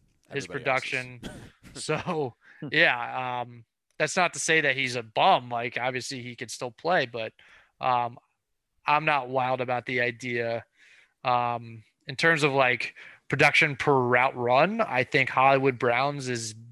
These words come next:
Speaker 1: maybe even better than Juju's. I might be wrong on that, but, um, try to keep that in perspective because I think that's it.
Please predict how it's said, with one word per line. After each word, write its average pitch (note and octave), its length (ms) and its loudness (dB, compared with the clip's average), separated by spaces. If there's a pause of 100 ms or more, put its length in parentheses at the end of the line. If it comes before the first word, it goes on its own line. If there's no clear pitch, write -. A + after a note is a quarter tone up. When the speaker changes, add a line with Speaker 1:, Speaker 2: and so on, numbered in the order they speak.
Speaker 1:
maybe C#3 320 -2
even C3 220 -6
better A#2 300 -4
than D#3+ 320 -4 (640)
Juju's. E3 640 -2 (100)
I C3+ 100 -4
might C3+ 200 0
be D3 80 -6
wrong C#3+ 280 0
on D3+ 80 -6
that, D#3 260 0 (160)
but, B2+ 320 -2
um, B2 480 -6 (640)
try F3+ 180 2
to D#3 80 2
keep - 280 -8
that C#3+ 180 4
in C3 60 -16
perspective B2+ 640 -6
because B2+ 180 -6
I C#3 80 4
think G#3+ 260 0
that's D#3 260 2
it. C#3 180 0